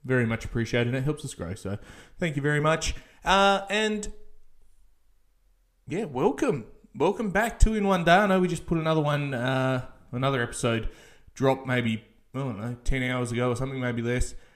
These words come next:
uh, with Kevin Barrios, which was just fantastic. Um, and, well, all the guests we've had on this week, uh,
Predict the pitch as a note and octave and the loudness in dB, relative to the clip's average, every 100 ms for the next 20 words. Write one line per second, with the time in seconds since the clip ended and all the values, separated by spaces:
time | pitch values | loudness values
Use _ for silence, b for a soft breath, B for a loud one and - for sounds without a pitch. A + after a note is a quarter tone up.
0 | b A#2+ C3 B2 B2 G#2+ - C#3+ A#2+ A2+ | b 2 4 6 4 2 2 2 4 4
1 | B2 B2+ B2 - B2+ B2+ A2+ C#3+ - C3 | 6 6 2 0 -6 -4 -2 -2 0 -2
2 | A2+ - A#2 A#2 A#2 A2 - - G#2 G#2 | 0 0 0 0 -4 -4 -8 -10 -8 -8
3 | G#2+ - B2+ D3 - B B B - - | -10 -6 -6 -6 -10 B B B -14 2
4 | F3 A3 D3 F#3+ G3+ D#3+ C#3+ C#3+ A#2+ B2 | 6 10 10 8 6 2 2 0 4 6
5 | B2 B2 B2 A#2 A#2 D3 - E3+ D3 C#3+ | 6 2 0 0 2 2 2 4 6 6
6 | C#3+ | 4